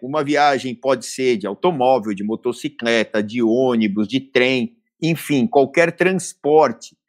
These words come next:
Metade desses transportes são realizados via bicicleta.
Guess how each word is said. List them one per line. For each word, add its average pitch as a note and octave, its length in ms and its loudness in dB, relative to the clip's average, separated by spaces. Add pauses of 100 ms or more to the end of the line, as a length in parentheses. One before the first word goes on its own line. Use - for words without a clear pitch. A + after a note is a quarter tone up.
(560)
Metade F#3+ 840 2
desses D#3+ 380 -4
transportes C#3 840 -6
são C#3+ 160 -8
realizados B2+ 580 -2
via B2 160 -2
bicicleta. A2 580 -8